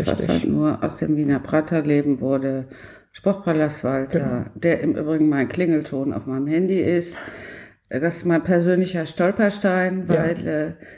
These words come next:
Speaker 1: immer wenn ich's höre, äh, denke ich an diese Verquickung von guter Laune beim Sechstagerennen und tragischem Schicksal. Das erinnert
Speaker 2: Das
Speaker 1: mich.
Speaker 2: knirscht sehr.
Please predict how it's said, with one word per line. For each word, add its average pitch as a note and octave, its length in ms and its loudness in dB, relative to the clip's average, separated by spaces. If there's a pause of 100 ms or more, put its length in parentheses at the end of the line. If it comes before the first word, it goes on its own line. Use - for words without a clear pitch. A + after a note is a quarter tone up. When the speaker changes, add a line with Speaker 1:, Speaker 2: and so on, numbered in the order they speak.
(120)
Speaker 1:
immer F#3+ 320 0
wenn E3+ 160 0
ich's D#3+ 220 -4
höre, D#3+ 580 0
äh, A#2 220 0
denke F3+ 360 0
ich - 240 -4
an D#3 200 -2
diese D3 480 -2 (600)
Verquickung F#3+ 960 0
von E3 600 -2 (960)
guter F3+ 680 0
Laune F#3+ 680 2
beim E3 200 0
Sechstagerennen D#3+ 960 -4
und D3+ 180 -6
tragischem C#3+ 680 -6
Schicksal. D2 560 -10 (580)
Das - 120 -20
erinnert F#3 320 0
Speaker 2:
Das - 120 0
Speaker 1:
mich. C4+ 140 2
Speaker 2:
knirscht G#3 460 4
sehr. D3+ 280 0